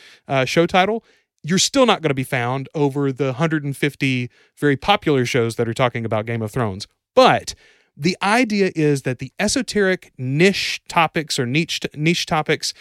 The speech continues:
that some of us do cover, those will help us find those really, uh, rare shows or those really, uh, super,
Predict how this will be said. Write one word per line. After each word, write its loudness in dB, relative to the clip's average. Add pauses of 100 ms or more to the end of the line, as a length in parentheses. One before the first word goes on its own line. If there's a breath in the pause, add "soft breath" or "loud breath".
(300 loud breath)
that 0
some 2
of 2
us 0
do 4
cover, -2 (640)
those 2
will 0
help -2
us -2
find -4
those -2
really, 0 (500)
uh, -2
rare 2
shows -2
or -4
those -2
really, -2
uh, -4
super, -2